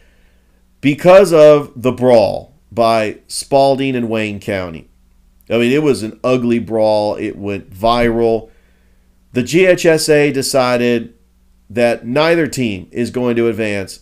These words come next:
to the second round to play Starrs Mill. So guess what? Starrs Mill gets a bye in the second round, and they move on to the Elite Eight, where they will await the winner of North Oconee and Sonoraville. How do you like them apples?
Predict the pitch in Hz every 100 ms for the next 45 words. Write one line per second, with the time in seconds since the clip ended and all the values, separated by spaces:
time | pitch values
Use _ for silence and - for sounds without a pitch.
0 | - 113 107 101 110 110 107 104 98 110
1 | 101 98 101 98 82 87 76 - _ _
2 | - 185 190 214 202 175 151 95 - _
3 | - - 285 240 196 196 208 175 190 156
4 | - 147 170 170 175 156 135 131 120 -
5 | 160 147 113 139 143 143 127 113 113 117
6 | 113 120 143 156 143 135 135 135 123 131
7 | 113 110 101 107 120 120 110 107 101 -
8 | _ - 120 151 202 185 180 160 156 156
9 | 151 139 135 131 131 104 104 117 113 110
10 | 107 113 104 101 98 95 - 101 98 90
11 | 90 78 - _ _ _ _ _ - 214
12 | 233 202 175 165 143 120 127 110 101 87
13 | 92 85